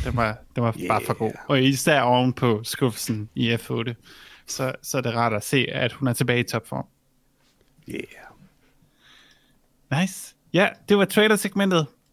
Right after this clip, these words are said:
Speaker 2: Fremragende segment.
Speaker 1: Vi skal anmelde en lille film.
Speaker 2: Ja.
Speaker 1: Og Peter, har du en, øh, opsummering klar?
Speaker 2: Det håber jeg da, jeg stadig har. Det har jeg. <laughs> Øh, som altid oversat fra I M D B's sikkert udmærket engelske til sikkert også udmærket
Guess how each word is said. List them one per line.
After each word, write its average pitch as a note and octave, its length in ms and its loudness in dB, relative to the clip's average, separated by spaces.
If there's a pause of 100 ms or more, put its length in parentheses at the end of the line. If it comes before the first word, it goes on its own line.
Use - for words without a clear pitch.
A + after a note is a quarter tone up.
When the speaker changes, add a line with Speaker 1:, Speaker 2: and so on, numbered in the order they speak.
(280)
Speaker 2:
Fremragende F#2+ 380 0
segment. - 280 -18 (1600)
Speaker 1:
Vi D#3 80 0
skal E3 520 0
anmelde G3 220 2
en F#3+ 60 0
lille G#3 140 -2
film. B3 260 0 (760)
Speaker 2:
Ja. - 60 -10 (480)
Speaker 1:
Og C3+ 80 -10
Peter, D#3+ 240 2
har D3+ 120 2
du C#3 140 2
en, A2+ 120 2
øh, A#2 200 -2
opsummering F3+ 500 -4
klar? F3+ 200 -8 (920)
Speaker 2:
Det E2 220 -4 (140)
håber D#2+ 260 0
jeg C#2 100 0
da, C#2 60 -8
jeg C2+ 140 -4
stadig C#2+ 240 -6
har. C2+ 120 -6
Det D#2 140 -8
har D#2+ 80 -4
jeg. - 100 -10 (840)
<laughs> D3 100 4 (460)
Øh, F#2 540 4
som A2 180 2
altid A2 220 0
oversat G#2+ 440 0
fra - 140 -4
I G2 100 2
M G2 80 0
D G#2+ 100 -2
B's A#2 80 2
sikkert A2+ 320 -2
udmærket A2+ 460 -2
engelske C#3+ 460 -4
til C#3 260 -2
sikkert B2 400 0
også E2+ 220 -2
udmærket F2+ 420 -6